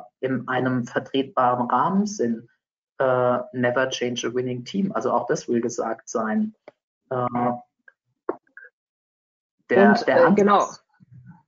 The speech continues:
Speaker 1: Bitte. <laughs>
Speaker 2: Nein, ich, ich sag nur, ich gucke jetzt auch noch mal mit Blick auf die Zeit und da eingehakt noch mal. Ich glaube, was ganz wichtig ist, weil viele der Fragen, die jetzt hier auch eingetrudelt sind, die gehen so ein bisschen, kann ich dies machen, kann ich das machen?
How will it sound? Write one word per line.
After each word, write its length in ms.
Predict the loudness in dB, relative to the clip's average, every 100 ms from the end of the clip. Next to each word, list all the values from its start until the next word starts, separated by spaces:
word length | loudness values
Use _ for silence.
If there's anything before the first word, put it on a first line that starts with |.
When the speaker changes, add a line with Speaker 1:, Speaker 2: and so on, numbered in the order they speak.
| _
Speaker 1:
Bitte. 300 | -2 -2 -6
<laughs> 680 | -8 -4 -2 -2 -2 -4 -8 -14 _ _ _ _ 2
Speaker 2:
Nein, 200 | 4 4
ich, 200 | 0 0
ich 100 | 0
sag 160 | 2 2
nur, 100 | 0
ich 120 | 0
gucke 180 | 0 0
jetzt 120 | 0
auch 100 | -2
noch 120 | 0
mal 180 | 0 0
mit 100 | -2
Blick 160 | -2 -2
auf 120 | -2
die 140 | -6
Zeit 380 | -6 0 0 0
und 240 | -4 -2
da 220 | 2 2 2
eingehakt 680 | 2 2 2 2 -2 -4
noch 160 | -8 -6
mal. 300 | -4 -2 -2
Ich 160 | -6 -8
glaube, 440 | 0 2 2 0 -2 -14 -18 _
was 160 | -4
ganz 240 | -2 -2 0
wichtig 320 | -2 -2 0
ist, 180 | 0 0
weil 120 | -2
viele 260 | 0 0 4
der 160 | 2
Fragen, 400 | 0 0 0 2
die 80 | 0
jetzt 200 | 0 0
hier 120 | -2
auch 80 | -2
eingetrudelt 720 | -2 -2 -2 -4 -6 -4 -4
sind, 340 | -2 -2 -2 -6 _ _ _
die 100 | -10
gehen 220 | 2 4 6
so 80 |
ein 80 | 4
bisschen, 320 | 2 0 -2
kann 200 | -2 0
ich 140 | 0 2
dies 260 | -2 0
machen, 200 | -4 -4
kann 160 | -6 -4
ich 140 | -4
das 240 | -4 -6 -6
machen? 320 | -10 -12